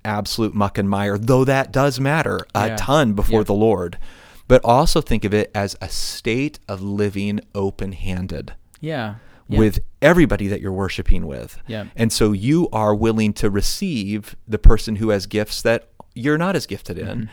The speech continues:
Speaker 1: and you're offering the unique gifting that you have.
Speaker 2: Yeah.
Speaker 1: And so one of the things that comes to my mind with the always protects,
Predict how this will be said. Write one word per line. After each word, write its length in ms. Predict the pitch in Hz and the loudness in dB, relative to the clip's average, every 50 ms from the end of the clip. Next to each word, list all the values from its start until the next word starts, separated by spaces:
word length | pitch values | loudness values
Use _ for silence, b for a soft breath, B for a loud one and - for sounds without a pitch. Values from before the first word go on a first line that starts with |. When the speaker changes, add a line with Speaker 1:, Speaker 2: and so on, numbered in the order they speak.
| B B B B - | B B B B -2
Speaker 1:
and 140 | 117 113 117 | 0 2 2
you're 160 | 123 123 - | 2 2 0
offering 540 | 131 139 170 180 - - 110 107 107 110 107 | 0 -2 -2 -2 -2 -2 -2 0 0 0 0
the 80 | 104 104 | 0 0
unique 300 | 104 107 104 110 104 - | 0 0 0 -2 -2 -2
gifting 320 | 107 107 - - 113 110 | -2 -2 0 0 0 0
that 180 | 110 113 - - | 0 -2 -2 -2
you 140 | 160 202 180 | 0 2 2
have. 420 | 120 - - - - - - - B B B B B B B B | 2 0 -2 -6 -10 -14 -14 -16 B B B B B B B B
Speaker 2:
Yeah. 100 | 107 98 113 | -10 -2 0
Speaker 1:
And 140 | 117 117 | 2 4
so 200 | - - 135 120 110 | 6 6 6 6 6
one 320 | - 117 113 113 139 185 | 2 0 0 2 4 4
of 60 | 233 220 | 4 4
the 60 | 180 | 2
things 260 | - - 123 107 95 | 0 0 -2 -2 -4
that 80 | 95 - | -6 -6
comes 240 | - 120 107 101 - | -4 -4 -4 -2 -2
to 80 | - 104 | 0 0
my 220 | 101 104 117 135 | 2 2 0 0
mind 280 | 135 113 101 101 98 95 | 0 0 -2 -2 -2 -2
with 140 | 104 101 87 | -2 -4 -4
the 60 | - | -4
always 340 | - 104 107 104 107 110 - | -4 -2 0 0 0 0 0
protects, 360 | - - - - 104 98 - | 2 2 2 2 0 -4 -6